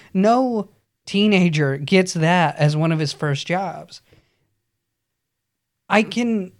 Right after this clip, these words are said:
guarantee you that some element of that, some, not all by any means,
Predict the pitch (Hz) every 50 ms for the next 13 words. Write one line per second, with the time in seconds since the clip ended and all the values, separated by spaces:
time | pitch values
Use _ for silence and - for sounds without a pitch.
0 | _ _ _ _ - 156 147 196 208 233 254 247 220 - - 185 180 196 214 202
1 | 180 180 170 175 - - - - 196 202 214 220 208 196 175 165 170 165 156 151
2 | 139 139 135 135 139 151 - - - _ _ _ _ _ - - - - - -
3 | 240 240 220 180 139 101 170 165 - - 147 139 135 135 147 180 202 202 196 185
4 | 185 185 180 - 196 175 147 156 147 151 156 165 165 165 160 156 156 156 156 156
5 | -